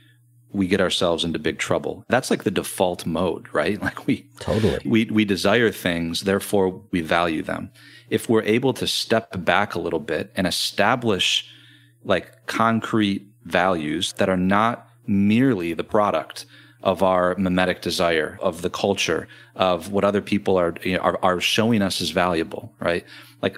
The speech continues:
Speaker 1: a lot of my values are simply not aligned with what I see in the world. And it's taken me a long time to arrive at those values. And that is a way of being a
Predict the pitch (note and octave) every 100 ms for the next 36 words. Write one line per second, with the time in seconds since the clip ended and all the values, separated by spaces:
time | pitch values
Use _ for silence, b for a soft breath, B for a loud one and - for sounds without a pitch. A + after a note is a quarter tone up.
0 | - G2+ A#2 G#2+ G#2+ G#2+ - F#2+ G2 D#2+
1 | - - - - - G#2 G2 G2 F2 F2+
2 | F2+ E2+ E2 F2 E2 E2 F2+ F2+ E2+ F#2
3 | E2+ E2+ - F2 F2 G2+ C3+ - B B
4 | B B - F#2+ E2 - F#2 - F2+ F2
5 | F2+ F2 E2+ F2+ F2 E2+ D#2+ F2+ F#2+ E2+
6 | E2 E2 E2 F2 - A2 - B B B
7 | B G2 F#2 F#2+ G#2 A2+ - G#2+ F#2 F2+
8 | D#2+ F#2 D3 C#2 G2+ B2 - F#2+ F2+ E2+
9 | - - F#2+ G#2+